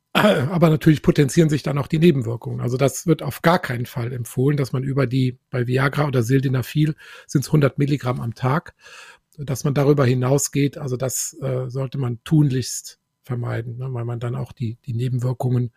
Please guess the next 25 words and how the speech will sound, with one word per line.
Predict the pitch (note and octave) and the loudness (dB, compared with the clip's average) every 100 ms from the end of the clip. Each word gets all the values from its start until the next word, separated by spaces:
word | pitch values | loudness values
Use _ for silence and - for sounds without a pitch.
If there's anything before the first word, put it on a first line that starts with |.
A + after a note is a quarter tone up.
| - - - - - | -20 -20 -20 -18 -2
die | B2+ | 2
sind | C#3+ C#3+ | 2 4
ja | D3 | 2
vorwiegend | - D3 C#3+ D3+ C#3+ C#3 - _ _ _ _ _ _ - _ | 4 4 6 4 2 -2 -8 _ _ _ _ _ _ -20 _
Herz-Kreislauf-System, | - D3+ - C#3+ C3+ E3 - E3 - D#3+ F3+ F#3 | -2 0 0 0 2 0 0 -4 2 4 4 0
dass | C#3+ | -8
man | - | -8
also | C3 B2+ B2+ A#2+ _ - _ | -6 -2 -4 -4 _ -20 _
die | B2+ | -4
Blutgefäße | B2+ D3+ - - C#3+ - | 0 0 0 0 0 0
erweitert, | B2+ C3 D3+ E3 D3 | -2 0 0 0 -2
dadurch | C#3+ D3 | -2 -2
den | C3 | -4
Blutdruck | A#2 D3 F3+ D3 - | 2 4 4 2 -2
senkt | C#3 C#3 G#3 - D#3+ | 2 4 4 2 -12
und | D#3+ E3 | -8 -2
jemand, | D#3 D3 | 0 0
der | D3 D3 | -2 0
ohnehin | D3 B2 E3+ A3+ | 2 6 8 8
zu | - D#3 | 4 0
niedrigem | C#3+ D#3+ - C#3+ C3+ | 2 0 0 -2 -2
Blutdruck | C3 D3 - C#3 - | 0 0 0 -2 -2
neigt | A#2+ C#3 G3 - - _ - - - _ - | 0 4 2 0 -20 _ -20 -20 -20 _ 0
oder | C#3+ D#3 E3 E3 | 4 8 8 4
der | - D3 C#3+ C#3 | 0 0 0 -2